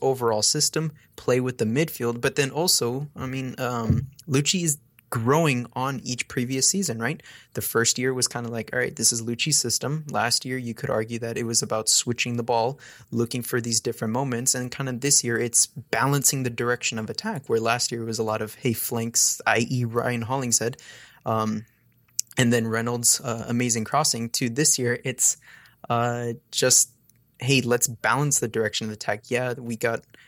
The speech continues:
Hollingshead, who's great as a fullback. Eddie's kinda working his way up there, but then also let's involve the midfield a bit more.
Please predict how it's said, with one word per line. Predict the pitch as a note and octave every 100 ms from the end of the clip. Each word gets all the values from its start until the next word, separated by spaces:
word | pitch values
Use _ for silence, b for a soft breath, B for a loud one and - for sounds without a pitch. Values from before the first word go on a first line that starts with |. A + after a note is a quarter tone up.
| b b
Hollingshead, | - A#2 A#2+ - A2+
who's | A2 G#2+ _ _ _
great | - B2 A#2+
as | A#2
a | A2+
fullback. | - B2 A2+ A#2 -
Eddie's | B2+ A#2+ A#2
kinda | - A#2+
working | A2+ A#2+ C3 A#2+
his | A#2 G#2+
way | A2+ B2+
up | B2 -
there, | A2+
but | G#2+ -
then | A#2+
also | B2 - A2+
let's | A#2+
involve | D#3 A#2 A#2+ C#3
the | A#2+
midfield | A2+ A2+ - A2
a |
bit | G2+ A2
more. | G#2+ G#2